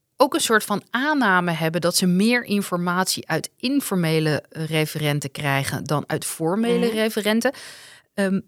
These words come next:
Speaker 1: ik denk dat dat niet zo hoeft te zijn. Sterker nog, ik denk dat op een informele manier naar iemand vragen je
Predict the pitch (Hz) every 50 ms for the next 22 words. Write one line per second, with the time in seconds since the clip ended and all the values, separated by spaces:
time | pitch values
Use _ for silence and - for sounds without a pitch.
0 | _ - _ - - 214 208 233 240 247 233 - 233 220 - 208 185 185 185 226
1 | 233 - - 208 190 170 151 185 208 - - - 165 147 147 170 165 190 233 247
2 | - - - - - - 220 220 220 - 214 190 185 - - - - 226 185 180
3 | 180 196 196 208 202 - 156 180 - - - - 226 202 - 170 - - 226 233
4 | 226 - 208 196 185 185 185 185 175 165 160 165 165 165 190 202 196 - - 165
5 | 160 156 151 - - 185 196 208 220 - - 180 151 165 165 120 -